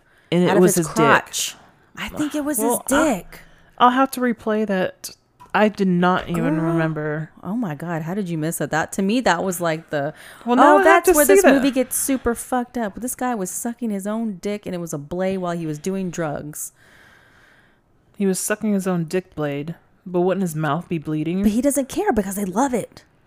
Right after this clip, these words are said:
Speaker 1: Yeah, but w-, was his mouth bleeding?
Speaker 2: But I don't know. His face was fucked up anyway. But if you look back, why was that naked old guy leaning over the bed with a bloody butt?
Speaker 1: Okay. Oh,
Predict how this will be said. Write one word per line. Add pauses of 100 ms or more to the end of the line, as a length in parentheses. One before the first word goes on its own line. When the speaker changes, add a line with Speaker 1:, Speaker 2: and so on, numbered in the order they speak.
(240)
Speaker 1:
Yeah,
but
w-,
was
his
mouth
bleeding?
Speaker 2:
But (880)
I
don't
know.
His
face
was
fucked
up
anyway.
But (460)
if
you
look
back, (240)
why
was
that
naked
old
guy
leaning
over
the
bed
with
a
bloody
butt? (680)
Speaker 1:
Okay.
Oh,